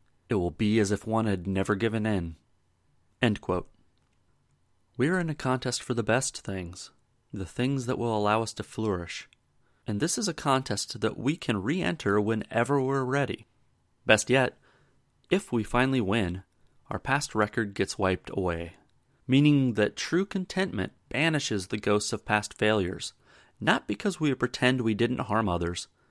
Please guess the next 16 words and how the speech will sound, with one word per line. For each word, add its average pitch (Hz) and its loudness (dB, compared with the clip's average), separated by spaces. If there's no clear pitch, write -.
but 131 -2
because 143 -2
we 131 -4
can 95 -2
look 107 -2
the - -8
facts - -2
in 95 -4
the 87 -2
eyes 85 -4
and 110 -4
simply 120 0
choose 135 -2
to - -10
do 101 0
better. 101 2